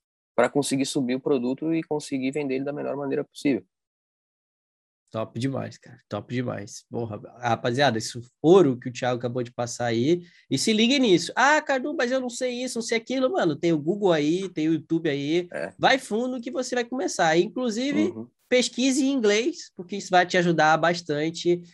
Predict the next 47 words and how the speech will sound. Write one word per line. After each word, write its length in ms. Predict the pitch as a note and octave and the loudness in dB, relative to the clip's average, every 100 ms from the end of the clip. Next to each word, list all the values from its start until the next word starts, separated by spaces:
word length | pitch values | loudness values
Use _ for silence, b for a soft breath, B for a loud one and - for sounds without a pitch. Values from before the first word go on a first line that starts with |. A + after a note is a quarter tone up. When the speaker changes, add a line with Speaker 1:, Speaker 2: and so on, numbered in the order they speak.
| _ | _
Speaker 2:
em 80 | E3+ | 0
relação 400 | D#3+ D#3+ D3+ - | 2 2 2 0
Speaker 1:
Bastante. 440 | C#3+ D3 D#3+ - | -2 -2 -2 -6
Speaker 2:
a 120 | - - | -14 -2
ter 140 | F3 | 0
mais 260 | D#3+ F#3 G3+ | 4 2 0
informação 500 | F3+ F#3+ F3 F3 F3 | -4 -2 -2 -2 -4
sobre 240 | F3 E3 | -4 -6
essas 240 | E3+ F#3+ | -8 -10
coisas. 460 | - C3 A#2 A2 - b b b - | -6 0 0 -2 -8 b b b -2
Uma 120 | A3 | 4
parada, 300 | A#3+ B3 C4 | 6 6 8
Speaker 1:
Aham. 100 | G3+ | 6
Speaker 2:
Thiago, 260 | G3+ F#3 F3 | 6 6 4
que 420 | F3+ F3+ F3 F3 _ _ | 4 6 6 2 _ _
é 120 | F3 | 0
muito 340 | E3+ G3 A#3+ G#3+ | 2 2 2 0
boa 300 | F3+ F#3+ F3+ | 0 0 0
de 60 | |
pegar 300 | D#3 E3 D3+ | -2 -2 -2
e 40 | D3+ | -2
saber, 400 | - B2+ D#3 F#3+ | -4 -4 -4 -4
né, 100 | E3+ | -4
cara? 240 | E3+ C#3+ | -4 -6
Como 180 | - D4 | -6 -6
é 60 | A4 | -2
que 60 | |
foi 140 | - C4+ | 0 2
o 100 | A#3 | 2
primeiro 540 | - A3 F#3+ G3 G3 | 2 4 8 8 8
ali, 160 | E3+ F3 | 6 2
seis 260 | F3 F3 | 2 -2
em 100 | E3 | -2
trinta, 220 | D3 D#3 - | -6 -8 -6
seis 160 | D3+ | -6
toques? 160 | D3 C#3 | -6 -4
Como 100 | G3 | -4
é 60 | |
que 60 | A3+ | -4
foi 140 | A#3+ | -2
a 40 | A3+ | -2
sensação 460 | A3+ G#3 F#3 F#3 | -4 -6 -4 -2
da 100 | F#3 | -2
primeira 300 | F3+ E3+ F3+ | 0 2 4
vez 200 | D#3 D#3+ | 4 4
de 60 | F3 | 2
pegar 460 | F3 D3 C#3+ D#3+ | 0 2 4 4